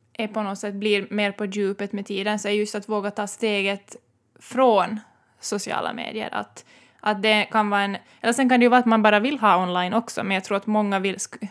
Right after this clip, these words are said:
skulle ändå på något sätt behöva att det är annat än att man delar saker på Instagram eller, eh, Facebook eller vad det är.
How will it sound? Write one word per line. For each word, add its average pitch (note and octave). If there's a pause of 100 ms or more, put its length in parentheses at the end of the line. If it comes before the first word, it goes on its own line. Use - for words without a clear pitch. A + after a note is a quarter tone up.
skulle -
ändå G3 (180)
på G#3+
något G3
sätt G3
behöva G#3 (380)
att G3
det G3+
är F3
annat F#3
än F#3
att F#3
man F#3 (600)
delar F#3+
saker G3+
på -
Instagram -
eller, - (260)
eh, -
Facebook A3
eller A3+
vad A3+
det A3
är. A3+